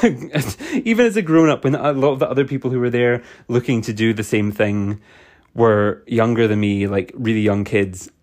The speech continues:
it's, um, it's like, <laughs> the joy that it brought me made me feel like I was three, four, five again, and it was just great. So,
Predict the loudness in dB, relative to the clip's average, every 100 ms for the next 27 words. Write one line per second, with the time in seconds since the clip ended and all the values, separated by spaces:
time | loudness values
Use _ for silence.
0 | _ -4 -2 -2 -2 -2 2 0 0 -4
1 | 0 2 4 4 4 0 2 2 2 -2
2 | -2 -6 -10 -2 0 2 0 -2 2 2
3 | 4 2 2 0 0 -2 -10 -20 -10 -2
4 | 0 2 0 0 4 4 4 0 0 0
5 | 0 2 2 2 -2 -4 -8 -6 -6 -2
6 | -2 -4 -8 -8 -10 -2 0 0